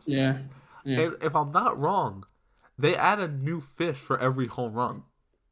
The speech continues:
Speaker 1: That's awesome. Hopefully,
Speaker 2: Like, that's
Speaker 1: good thing,
Speaker 2: sick.
Speaker 1: good thing there won't be too much overcrowding for PETA to get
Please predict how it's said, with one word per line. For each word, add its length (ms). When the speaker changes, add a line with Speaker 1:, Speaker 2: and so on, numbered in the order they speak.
Speaker 1:
That's 140
awesome. 420
Hopefully, 460
Speaker 2:
Like, 200
that's 200
Speaker 1:
good 120
thing, 120
Speaker 2:
sick. 240
Speaker 1:
good 80
thing 100
there 100
won't 140
be 80
too 120
much 160
overcrowding 720
for 160
PETA 380
to 100
get 300